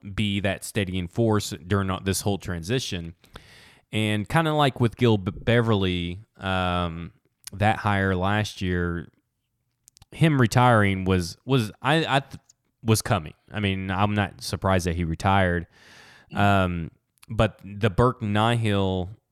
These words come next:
guy, um, he, I think you're gonna see a lot of changes start happening in the facility and stuff. I wouldn't expect, like, a, a dome being put in or anything like that, but I think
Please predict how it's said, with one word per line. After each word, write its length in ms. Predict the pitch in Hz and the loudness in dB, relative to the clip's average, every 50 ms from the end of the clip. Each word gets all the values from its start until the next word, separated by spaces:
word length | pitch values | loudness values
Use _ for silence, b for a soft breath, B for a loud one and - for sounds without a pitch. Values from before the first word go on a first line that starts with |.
| _ - 92 | _ -6 0
guy, 760 | 92 92 90 90 87 87 87 85 82 82 82 85 82 78 - - - | 2 4 4 4 4 4 2 2 2 0 0 -2 -4 -6 -8 -10 -6
um, 680 | 98 92 90 87 87 85 85 82 80 80 80 80 85 - _ _ _ _ _ _ _ _ _ _ - | -4 -2 -2 0 -2 -2 -4 -4 -6 -8 -10 -12 -14 -16 _ _ _ _ _ _ _ _ _ _ -14
he, 720 | 92 95 120 131 135 135 135 131 131 127 120 117 110 - - - | -6 -2 0 0 2 2 2 2 2 2 2 0 -2 -6 -8 -8
I 80 | - 104 | -6 -6
think 460 | 104 - _ - 180 175 175 175 - | -6 -8 _ -8 -6 -6 -6 -4 -2
you're 260 | 180 170 160 156 151 | 0 2 4 4 2
gonna 240 | 139 143 143 139 131 | 2 0 0 0 0
see 300 | 127 - - 135 131 123 | -2 -2 -2 -2 0 0
a 80 | 120 113 | 0 0
lot 260 | 110 117 117 120 120 | 2 2 2 4 2
of 100 | 117 107 | 2 0
changes 680 | - - 120 113 110 113 110 107 107 110 107 107 104 98 | -2 -4 -4 -2 -2 -2 -4 -4 -2 -2 0 0 0 -2
start 300 | - - - 98 90 - | -2 -2 0 0 0 -2
happening 640 | - 101 101 101 98 - 104 98 98 98 98 98 95 - | -4 -4 -4 -2 -2 -2 -2 0 0 0 -2 -2 -4 -6
in 140 | - 95 92 | -6 -6 -4
the 100 | 90 87 | -4 -4
facility 520 | - 90 85 - - 98 101 104 107 104 107 | -4 -6 -6 -4 0 0 2 2 2 2 0
and 80 | 107 107 | 0 0
stuff. 240 | - - 110 104 B B B B B B - | 0 0 0 0 B B B B B B -2
I 80 | 117 | 2
wouldn't 240 | 120 120 127 123 117 | 2 4 2 2 0
expect, 480 | 110 - - - - 110 98 98 - - | -2 -6 -8 -4 0 0 0 0 0 0
like, 320 | 101 95 90 87 85 - | 0 2 2 2 2 0
a, 260 | 85 78 76 - - - _ _ _ _ _ _ _ _ - - | 0 0 0 -2 -4 -8 _ _ _ _ _ _ _ _ -6 -2
a 60 | 117 | -2
dome 400 | 104 - - 120 110 107 101 98 | 0 2 4 4 4 2 0 -2
being 260 | 95 101 92 90 90 | -2 0 0 0 0
put 240 | 87 - 95 90 82 | 0 2 2 4 4
in 260 | 82 82 82 80 80 | 2 0 0 0 -2
or 80 | 82 82 | -2 -4
anything 240 | 85 87 82 90 90 | -4 -4 -6 -6 -6
like 160 | 82 80 80 80 | -6 -6 -4 -4
that, 160 | 95 92 82 | -4 -2 0
but 80 | 90 92 | 0 0
I 40 | 90 | 0
think 320 | - 104 92 82 - | 0 -2 -4 -4 -6